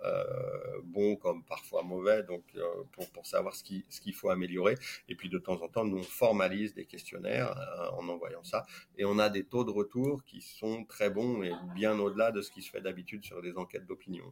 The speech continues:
Et donc ça, c'est évidemment intéressant et c'est des sources d'enrichissement qui nous, nous permettent, bah,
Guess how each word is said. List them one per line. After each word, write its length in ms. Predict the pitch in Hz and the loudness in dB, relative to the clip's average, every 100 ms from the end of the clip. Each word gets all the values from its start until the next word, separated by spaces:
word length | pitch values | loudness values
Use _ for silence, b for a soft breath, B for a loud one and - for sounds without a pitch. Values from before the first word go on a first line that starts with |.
| - | -12
Et 100 | 87 | -10
donc 220 | 82 82 | -8 -8
ça, 200 | - 107 | 2 2
c'est 200 | 104 - | 2 -4
évidemment 540 | 90 - 90 92 98 104 | -6 -4 0 0 2 2
intéressant 560 | - 87 85 - 117 | 0 -6 -8 -6 -6
et 40 | 117 | -6
c'est 180 | - 82 | -10 -14
des 80 | |
sources 340 | 85 - 101 - | -12 -10 -12 -8
d'enrichissement 680 | 85 82 - - - 120 B B B - | -8 -8 -10 -14 -10 -10 B B B -6
qui 140 | 90 | 4
nous, 160 | 104 107 | 8 8
nous 140 | 95 | 6
permettent, 440 | - 85 95 - | 2 2 2 2
bah, 300 | - - - | 2 0 0